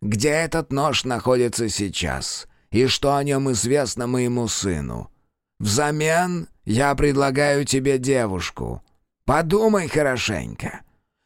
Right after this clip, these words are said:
Ты не только получишь женщину, которая будет греть тебе постель, и которую, будем честны, у тебя нет надежды заполучить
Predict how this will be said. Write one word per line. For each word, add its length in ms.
Ты 180
не 140
только 420
получишь 520
женщину, 640
которая 360
будет 300
греть 300
тебе 280
постель, 680
и 140
которую, 460
будем 400
честны, 520
у 60
тебя 280
нет 320
надежды 560
заполучить 720